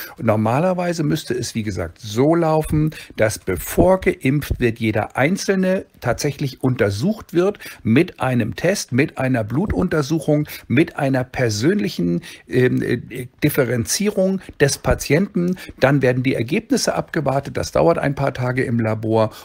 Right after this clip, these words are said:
Und dann kann man sagen, man kann impfen oder nicht. Wobei es ja gar keine Impfung ist, wie wir wissen, sondern eine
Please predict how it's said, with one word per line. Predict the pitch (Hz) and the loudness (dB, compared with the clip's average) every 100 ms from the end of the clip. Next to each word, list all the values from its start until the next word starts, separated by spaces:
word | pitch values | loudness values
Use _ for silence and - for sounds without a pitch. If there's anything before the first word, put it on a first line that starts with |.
| - | -6
Und | 113 101 | -2 2
dann | 123 170 | 2 2
kann | 165 | 0
man | 151 127 | 0 2
sagen, | 123 120 120 | 0 0 0
man | 113 117 | -2 -2
kann | - 117 - | -2 -4 0
impfen | 135 160 - 139 | 0 0 -2 -4
oder | - 104 95 | -2 -4 0
nicht. | 113 226 - - - - | 2 2 0 -12 -16 -8
Wobei | 101 104 | -4 -2
es | 104 | -2
ja | |
gar | 107 107 | -2 -2
keine | - 104 | -2 -2
Impfung | - 107 104 104 | 0 -2 -2 2
ist, | 151 180 175 | 4 4 0
wie | 143 | -2
wir | 131 | 0
wissen, | 135 - 117 | -2 0 0
sondern | 113 110 107 | 0 0 -2
eine | - 107 107 107 | -4 -4 -2 -4